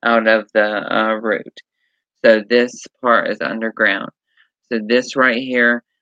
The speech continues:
this is, uh, holds the spirit of John the Conqueror. All right. Uh, and this is one of the main,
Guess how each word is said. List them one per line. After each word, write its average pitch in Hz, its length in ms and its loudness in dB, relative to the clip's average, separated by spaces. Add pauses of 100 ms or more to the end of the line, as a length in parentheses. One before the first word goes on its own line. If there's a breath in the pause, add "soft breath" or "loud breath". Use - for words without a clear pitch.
(160)
this 123 260 -4
is, 123 280 -4
uh, 117 600 0
holds 113 380 0
the 113 100 -8
spirit 107 520 0
of 107 220 0 (400)
John 107 460 0
the 113 80 -14
Conqueror. - 720 -6 (360)
All 104 80 -2
right. 104 440 0 (500 soft breath)
Uh, 107 500 2
and 107 500 -2
this 110 360 -2
is 107 560 0 (400)
one 113 220 2
of 110 180 2
the 107 100 0
main, 107 800 0